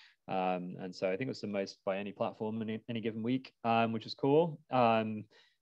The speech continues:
and then, yeah, April, I mean, for us, this is already the biggest month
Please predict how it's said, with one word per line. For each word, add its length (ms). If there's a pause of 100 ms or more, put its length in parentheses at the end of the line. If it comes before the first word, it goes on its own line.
(160)
and 140
then, 180
yeah, 160
April, 400
I 80
mean, 160
for 220
us, 220
this 180
is 160
already 360
the 120
biggest 300
month 200